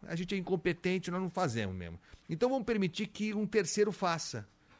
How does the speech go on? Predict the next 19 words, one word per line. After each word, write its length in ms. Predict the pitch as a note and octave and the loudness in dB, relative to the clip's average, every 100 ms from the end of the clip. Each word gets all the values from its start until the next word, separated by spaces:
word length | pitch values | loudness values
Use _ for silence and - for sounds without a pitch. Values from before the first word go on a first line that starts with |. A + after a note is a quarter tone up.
| _ _ _ _ _ _ - | _ _ _ _ _ _ -8
e 60 | |
ganhe 220 | C3 D3+ | 2 2
dinheiro 460 | D3 F#3 C3 G2+ F2+ - - - - - | 2 4 4 4 0 -10 -20 -20 -20 -20
com 140 | - B2+ | 0 4
isso. 420 | G#2+ - - G2 - - - - - | 4 2 -6 -10 -12 -20 -20 -18 -8
Então, 580 | B2+ F3 G3+ E3 G2 - | -2 4 6 4 2 -4
o 360 | A2 B2+ A#2+ | -2 0 0
secretário 520 | G#2+ C#3+ C#3+ B2+ C3 C3 | 0 0 0 2 4 4
adjunto 680 | A2 G2+ C3 G3 D#3 - | 2 2 4 4 2 0
da 100 | G2+ G#2+ | -2 0
Secretaria 440 | B2+ A#2+ A#2 A#2 | -2 0 2 2
Municipal 400 | A#2 G#2+ - A#2 | 2 0 0 2
do 120 | A2+ | 2
Verde 280 | G2 A2 G#2 | 2 2 4
e 40 | |
Meio 160 | G#2 G#2+ | 4 2
Ambiente, 440 | G2+ A#2+ D#3+ C3+ | 2 4 2 0
quando, 360 | - B2 A#2+ G#2+ | 0 4 4 2
quando 240 | B2+ C3+ | 0 -2